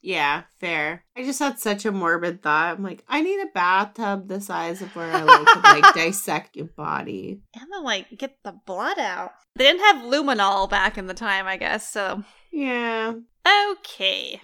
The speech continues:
Speaker 2: so that's on the detective side.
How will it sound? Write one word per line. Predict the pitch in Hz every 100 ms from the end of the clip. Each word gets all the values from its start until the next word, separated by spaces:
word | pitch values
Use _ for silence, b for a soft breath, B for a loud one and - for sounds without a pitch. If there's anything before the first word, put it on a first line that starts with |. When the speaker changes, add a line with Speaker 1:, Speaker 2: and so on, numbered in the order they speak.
| _
Speaker 2:
so | - 339
that's | 269 294 330 339 - - - - -
on | 247
the | 247
detective | 277 262 262 254 208 214
side. | 208 180 202 240